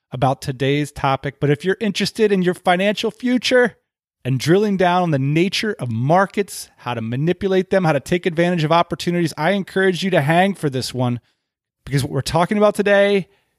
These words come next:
cryptocurrencies, are not going away. So to talk about what's going on in the world of cryptocurrencies, we brought on friend of the show and regular guest Taylor Pearson, who recently wrote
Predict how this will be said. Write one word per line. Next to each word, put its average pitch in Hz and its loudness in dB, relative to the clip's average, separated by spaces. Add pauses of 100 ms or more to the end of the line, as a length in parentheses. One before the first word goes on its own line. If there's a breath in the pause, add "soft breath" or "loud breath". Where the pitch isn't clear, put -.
(180)
cryptocurrencies, 113 -4 (500)
are 120 0
not 143 2 (100)
going 127 -2
away. 123 0 (840)
So - 0
to 190 2
talk 285 -2
about 226 2
what's 156 0
going 190 -4
on 180 0 (500)
in 135 0
the 127 2
world 175 4
of 165 -6
cryptocurrencies, 147 -4
we 143 -2
brought 160 2
on 143 0
friend 165 -2
of 170 -6
the 160 -4
show 117 -2
and 113 -4
regular 139 0
guest 123 -4
Taylor 185 2
Pearson, 175 -4
who 143 0
recently 165 0
wrote 143 0